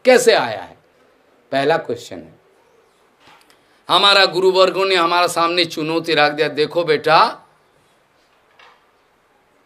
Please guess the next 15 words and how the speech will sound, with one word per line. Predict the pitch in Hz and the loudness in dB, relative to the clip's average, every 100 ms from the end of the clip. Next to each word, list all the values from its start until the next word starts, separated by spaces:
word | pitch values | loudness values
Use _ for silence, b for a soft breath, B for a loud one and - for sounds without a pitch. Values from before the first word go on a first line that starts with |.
| _ | _
कभी | 226 226 262 | 0 2 2
आविर्भाव, | - 180 180 175 160 208 226 - | 2 2 2 2 2 2 0 -6
तिरोभाव, | 208 185 175 135 160 190 233 233 | -2 2 2 2 2 4 4 2
आविर्भाव, | - 165 170 165 147 143 180 220 240 226 | 0 -2 -2 -4 -6 0 4 4 4 2
तिरोभाव, | - 185 180 147 127 165 220 247 233 B B B | 0 -2 0 0 -2 2 4 4 0 B B B
अभाव | 156 147 131 185 233 | 0 0 0 4 4
लेके | 233 196 185 233 254 | 4 4 2 2 2
पालन | 254 175 180 190 180 | 2 0 0 -2 -4
मत | 185 - | -4 -4
करो। | 131 98 _ _ _ _ _ _ _ _ _ _ - | -4 -6 _ _ _ _ _ _ _ _ _ _ -6
हृदय | 151 226 269 | 0 2 2
में | 294 240 | 0 0
भरपूर | 185 190 254 262 | 0 0 -2 -2
अभाव | 170 151 170 196 | -2 0 0 2
है, | 175 143 | 2 0